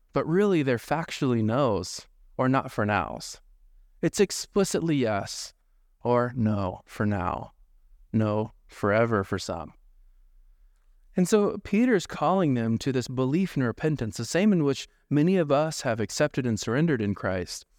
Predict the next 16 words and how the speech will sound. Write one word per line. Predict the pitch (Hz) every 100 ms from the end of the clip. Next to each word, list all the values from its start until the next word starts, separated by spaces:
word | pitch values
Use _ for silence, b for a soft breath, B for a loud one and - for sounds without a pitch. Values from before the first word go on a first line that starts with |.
| _ _ _ _
And | 127 147
yet | 156
now | 135 160 156
here | 147
we | 139
see | 127 - 127
in | 113
this | 110 -
passage | - 143 156 123 113 - - -
<clears throat> | 165 139 131 _ _ _ _ -
that | 127
they | 123 143
do | 120 131
that. | 135 104 92
They, | 127 127
they, | 139